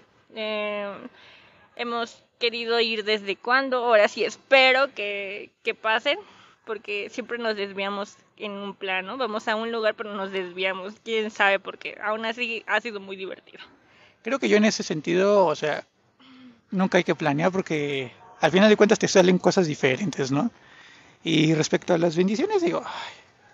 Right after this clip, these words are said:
Speaker 2: digo, disfruta tu libertad, digo, está bien, cotorreemos con eso, pero tú disfrútalo. Y quiero que sepan algo, o sea, Saraí es mucho menor que yo.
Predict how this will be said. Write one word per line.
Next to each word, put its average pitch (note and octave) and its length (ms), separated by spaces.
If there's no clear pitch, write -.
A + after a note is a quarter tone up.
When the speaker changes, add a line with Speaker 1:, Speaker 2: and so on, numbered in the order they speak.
Speaker 2:
digo, D#3 320
disfruta E3+ 380
tu D#3 200
libertad, C#3+ 640
digo, F#3+ 180
está D#3+ 200
bien, F3 540
cotorreemos D#3+ 600
con D3+ 220
eso, G#3+ 200
pero D#3+ 260
tú B3+ 100
disfrútalo. D#3+ 680
Y G3 600
quiero B3 200
que A#3+ 100
sepan G3 240
algo, D#3+ 200
o D3 80
sea, D3+ 220
Saraí F3+ 420
es F3 140
mucho F3 300
menor D#3+ 280
que D#3 140
yo. D#3+ 260